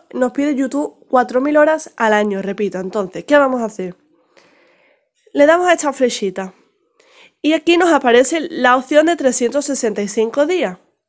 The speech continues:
Le damos aquí. En este caso tenemos, yo tengo ciento treinta y seis mil ochocientos ochenta y ocho minutos. Vale, pues vamos a irnos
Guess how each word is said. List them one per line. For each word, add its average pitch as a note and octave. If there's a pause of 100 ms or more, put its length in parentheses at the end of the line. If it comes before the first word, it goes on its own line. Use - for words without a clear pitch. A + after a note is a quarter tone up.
(720)
Le G3
damos G#3
aquí. G#3 (1800)
En D4
este D#4
caso D#4
tenemos, A3+ (160)
yo C#4
tengo C#4
ciento C#4
treinta A#3+
y A#3
seis A3
mil C#4+
ochocientos A#3+
ochenta B3+
y F#3
ocho A#3
minutos. C4 (300)
Vale, G3+ (760)
pues B3
vamos F4
a F4+
irnos F4